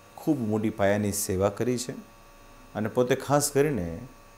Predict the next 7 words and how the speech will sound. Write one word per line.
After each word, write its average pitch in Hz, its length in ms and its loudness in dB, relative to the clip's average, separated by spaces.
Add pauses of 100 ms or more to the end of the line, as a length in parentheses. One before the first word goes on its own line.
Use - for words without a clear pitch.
(760)
શાસ્ત્રી 127 340 2
સ્વામી 160 380 0
શ્રી 151 440 0
ધર્મજીવનદાસજીના 139 840 2
ખૂબ 160 260 -6
એક 156 120 -2
કૃપાપાત્ર 120 640 0